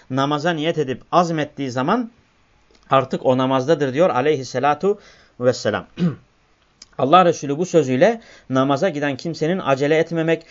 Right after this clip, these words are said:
huşu, vakar ve yatışma gibi namaz ahlakıyla edeplenmesinin gereğine ne yapmıştır? İşaret etmiştir aleyhissalatu vesselam.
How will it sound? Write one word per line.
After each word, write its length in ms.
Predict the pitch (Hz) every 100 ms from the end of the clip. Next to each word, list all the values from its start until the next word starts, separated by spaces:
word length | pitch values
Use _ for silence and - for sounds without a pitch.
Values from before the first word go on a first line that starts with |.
| - _
huşu, 520 | 139 127 156 151 147 - -
vakar 460 | 123 127 160 160
ve 220 | 143 131 - _
yatışma 580 | 127 135 147 - - 175
gibi 340 | 180 135 107 92 _ _ _ _ _ _ _ _
namaz 380 | 123 123 170 175
ahlakıyla 560 | 151 139 131 - 139
edeplenmesinin 840 | 135 120 120 131 131 127 123 202 208
gereğine 400 | 127 123 127 139
ne 40 |
yapmıştır? 420 | 165 - 120 - 220 - - -
İşaret 420 | - 135 127 117
etmiştir 320 | 135 151 -
aleyhissalatu 640 | 151 131 139 - 135 151 139
vesselam. 360 | 117 120 95